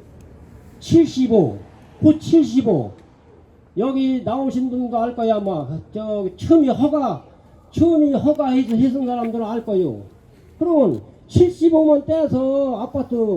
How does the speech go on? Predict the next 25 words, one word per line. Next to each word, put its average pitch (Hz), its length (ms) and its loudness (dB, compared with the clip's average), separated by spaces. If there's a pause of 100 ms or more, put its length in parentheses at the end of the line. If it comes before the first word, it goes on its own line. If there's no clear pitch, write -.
(140)
공급만 254 440 -4
해주면 247 360 2
되지. 220 720 4
이? 277 260 -2 (600)
지금은 320 540 4
몇 302 240 -2
배씩 302 380 0
말이야, 285 500 -2 (300)
이 269 320 -6
몇 311 180 -2
배로 294 260 4
해서 269 260 0
말이야, 247 560 -8 (800)
한 330 220 4
년에다 294 280 4
뭐 247 240 -4
팔아먹고 294 500 0
하려고 254 320 -4
말이야, 226 380 -6 (600)
이 240 140 -4
업자를 262 380 0
들여갖고 214 420 -2
말이야. 147 380 -2 (220)
이게 262 160 -4
한심합니다. 240 760 2